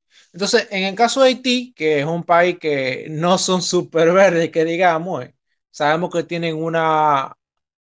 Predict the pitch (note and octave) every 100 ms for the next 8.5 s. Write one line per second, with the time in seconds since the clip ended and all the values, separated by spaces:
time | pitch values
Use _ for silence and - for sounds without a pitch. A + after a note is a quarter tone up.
0 | _ _ - D3 C3 D#3+ - D3+ D3 D#3
1 | D3+ D3+ C#3+ D3 C#3+ D3 C3+ D3 D#3 D#3
2 | C#3+ - F3 D#3+ D#3 C#3+ D3 D#3 F3 F#3
3 | F3 E3+ D#3 D3 D3 C3+ D3 E3+ E3 D#3
4 | D#3+ D#3+ D3+ D3 _ D#3 C3 D3 D#3+ D#3+
5 | F3 - C#3 B2 - - - - D3 E3+
6 | F3 D#3+ D3+ D3+ D3 E3 E3+ D3 C#3+ -
7 | E3 - B2+ A#2+ - C#3+ C#3+ C3+ D#3+ D#3+
8 | E3+ E3+ D#3+ C#3